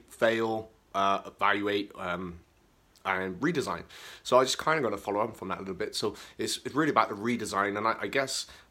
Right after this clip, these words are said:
hopefully if we're on a, a path, a journey, we're, we're probably redesigning all the time. It, you know, it, we have a plan out.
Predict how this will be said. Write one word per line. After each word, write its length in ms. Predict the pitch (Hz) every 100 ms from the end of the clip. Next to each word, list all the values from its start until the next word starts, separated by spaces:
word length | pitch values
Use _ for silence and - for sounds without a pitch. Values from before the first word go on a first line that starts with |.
| -
hopefully 460 | 120 156 170 120
if 140 | 113 -
we're 80 | 139
on 100 | 127
a, 200 | 107 - -
a 100 | 104
path, 380 | - 107 104
a 40 | 98
journey, 400 | 117 113 95 98
we're, 180 | 101 101 -
we're 80 | 120
probably 260 | - 180 202
redesigning 560 | 98 98 95 101 107
all 80 | 113
the 80 | 117
time. 320 | 117 196 95
It, 280 | 107 107 - - -
you 60 | 117
know, 280 | 107 104 110 - - -
it, 100 | 110 110 -
we 80 | 110
have 180 | 123
a 40 | 113
plan 340 | - 113 110
out. 320 | 110 117 123